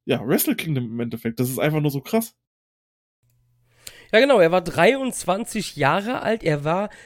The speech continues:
Speaker 2: wenn wir das auf die heutige Zeit münzen, er war praktisch noch ein Young Lion, also das wäre jetzt wirklich wie natürlich n-, im gepushten Sinne, ja, weil die, die Jungs sind ja jetzt nicht gepusht, aber es wär wirklich wie, wenn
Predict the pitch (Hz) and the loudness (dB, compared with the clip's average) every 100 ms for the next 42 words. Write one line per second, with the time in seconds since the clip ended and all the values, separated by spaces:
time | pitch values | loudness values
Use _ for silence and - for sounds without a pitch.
0 | - - 170 185 190 185 - 147 147 202 | -16 -8 -2 -2 -2 -6 -4 -4 -2 -4
1 | - 196 - - 143 185 190 160 185 233 | -6 -10 -10 -4 -2 -2 -4 -4 -4 -4
2 | - 220 165 139 143 160 - 165 - 190 | -8 -4 -2 0 -2 -4 -6 -8 -10 -12
3 | 185 170 151 147 123 123 151 151 160 185 | -10 -6 -4 -2 -2 -4 -4 -6 -4 -4
4 | 180 139 151 143 - - - 147 151 156 | -6 -6 -6 -6 -12 -20 -10 -10 -2 0
5 | 170 170 - 147 165 190 - 147 165 180 | 0 -2 -2 -8 -8 -8 -12 -6 -6 -6
6 | - - _ _ - _ _ _ _ _ | -10 -20 _ _ -20 _ _ _ _ _
7 | _ 135 214 196 - 180 - 190 175 139 | _ 0 2 0 -2 -4 -2 0 0 0
8 | - 220 - 147 131 120 123 110 110 120 | 0 0 0 -4 -4 -2 -4 -2 -2 2
9 | 165 147 143 139 151 139 151 156 170 - | 4 4 2 2 -8 -6 -2 0 -2 -6
10 | 160 156 135 - 139 139 - 208 147 127 | -4 -2 -2 -4 -8 -8 -6 -6 -4 -6
11 | - 170 139 180 - - 165 180 - - | 0 0 0 -6 -6 -10 -10 -10 -14 -20
12 | - _ 143 156 175 | -20 _ 0 2 -2